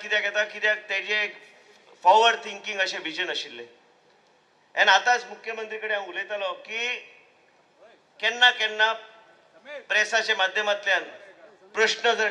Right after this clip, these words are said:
ठप करून प्रश्न विचारलो, केन्ना केन्ना कन्फ्युजन करपाचो प्रयत्न जाता विरोधी पक्षा कडल्यान. हे सरकार मुख्यमंत्रीन सांगले प्रमाणे आनी श्री मनोहर पर्रीकराचे जे विजन आशिल्ले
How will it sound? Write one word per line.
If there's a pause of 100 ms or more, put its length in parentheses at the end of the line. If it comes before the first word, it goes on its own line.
ठप
करून
प्रश्न
विचारलो,
केन्ना
केन्ना
कन्फ्युजन
करपाचो
प्रयत्न
जाता
विरोधी
पक्षा
कडल्यान. (1400)
हे
सरकार (1040)
मुख्यमंत्रीन
सांगले
प्रमाणे (1400)
आनी
श्री
मनोहर
पर्रीकराचे
जे
विजन
आशिल्ले